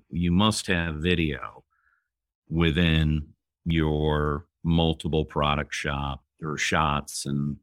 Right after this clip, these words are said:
and everything else. And they were early to that. I mean, <laughs> let, let's face it, it took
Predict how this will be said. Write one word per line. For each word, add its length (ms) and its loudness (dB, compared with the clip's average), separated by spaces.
and 680 -2
everything 580 0
else. 460 -2
And 600 2
they 160 2
were 240 0
early 280 -4
to 140 -6
that. 320 -4
I 60 0
mean, 520 2
<laughs> 100 -10
let, 380 -2
let's 220 0
face 300 -2
it, 60 -2
it 120 -4
took 140 -6